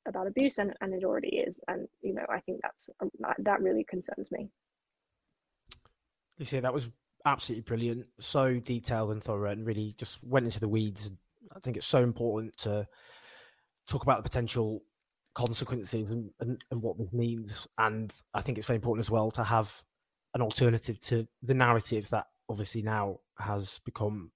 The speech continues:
Speaker 2: pretty dominant in the aftermath. But honestly, it's a, it's a grim thing to have to talk about, but you did it, uh, so wonderfully. So we're, we're so lucky to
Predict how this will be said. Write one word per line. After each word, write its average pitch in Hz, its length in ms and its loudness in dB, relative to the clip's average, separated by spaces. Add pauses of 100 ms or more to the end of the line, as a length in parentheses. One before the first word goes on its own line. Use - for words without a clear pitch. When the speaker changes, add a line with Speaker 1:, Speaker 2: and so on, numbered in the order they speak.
Speaker 2:
pretty 104 440 -6
dominant 101 420 -2 (240)
in 104 140 -4
the 104 120 2
aftermath. - 640 -6
But - 100 2
honestly, 113 400 2
it's - 160 2
a, 110 300 4
it's - 140 -4
a 113 40 -4
grim 123 400 4
thing 113 320 0
to 110 120 -4
have 101 100 -4
to 107 100 -4
talk 110 200 0
about, - 260 -4
but 107 100 -2
you 113 120 0
did 113 180 0
it, 101 160 0 (680)
uh, 113 240 4
so 117 240 6
wonderfully. 107 480 2
So 110 220 2
we're, 110 180 6 (100)
we're 131 60 2
so 127 160 6
lucky 113 380 2
to 110 260 0